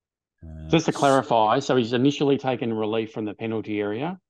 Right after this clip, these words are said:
Speaker 2: and I think you were hinting at he's actually dropped twice and then had to place it in the general area.
Speaker 1: Yeah, I mean, it was a,
Speaker 2: The
Speaker 1: such a slope that
Speaker 2: Such a
Speaker 1: the ball was
Speaker 2: slope,
Speaker 1: not,
Speaker 2: yeah.
Speaker 1: not
Speaker 2: So
Speaker 1: coming
Speaker 2: the
Speaker 1: to rest.
Speaker 2: the ball is now in play, sitting on quite wet grass 'cause it was raining, quite wet grass,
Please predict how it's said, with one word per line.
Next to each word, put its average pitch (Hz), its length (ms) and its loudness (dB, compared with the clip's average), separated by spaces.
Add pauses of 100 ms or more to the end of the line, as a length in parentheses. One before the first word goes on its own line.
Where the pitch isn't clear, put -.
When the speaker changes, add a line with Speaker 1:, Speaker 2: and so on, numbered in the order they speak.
(400)
Speaker 2:
and 120 80 -2
I 117 100 2
think 113 220 -2
you 110 120 -2
were 101 80 2
hinting 107 320 -6
at 107 120 -8
he's 110 140 -10
actually 107 260 -6
dropped 107 260 -4
twice 113 280 -4
and 107 80 -6
then 104 80 -8
had 104 140 -12
to 113 60 -12
place 110 300 -4
it - 100 -8 (240)
in 123 60 -6
the 110 80 -2
general 107 300 -4
area. 143 300 -4 (100)
Speaker 1:
Yeah, 87 340 -6
I 98 40 -4
mean, 104 160 -4
it 113 40 0
was 110 140 0
a, 117 60 2
Speaker 2:
The 127 200 2
Speaker 1:
such - 440 -2
a 104 40 -2
slope 101 520 -4
that 160 120 -6
Speaker 2:
Such 131 180 2
a - 40 0
Speaker 1:
the - 0 -
ball - 0 -
was 87 140 0
Speaker 2:
slope, 107 180 0
Speaker 1:
not, 92 100 -2
Speaker 2:
yeah. 107 80 -2 (300)
Speaker 1:
not 117 320 -4
Speaker 2:
So - 60 -4
Speaker 1:
coming 143 160 4
Speaker 2:
the 92 60 -4
Speaker 1:
to 92 40 -4
rest. 90 380 -6 (260)
Speaker 2:
the 151 120 0
ball 160 360 4
is 127 140 4
now 127 360 0
in 160 300 -2
play, 123 640 -2 (200)
sitting 131 400 -2
on 107 320 2
quite 147 280 0
wet 123 240 -6
grass 107 520 -4
'cause 107 160 -10
it 120 40 -12
was 104 200 -10
raining, 101 520 -2
quite 165 280 0
wet 117 160 -6
grass, 110 500 2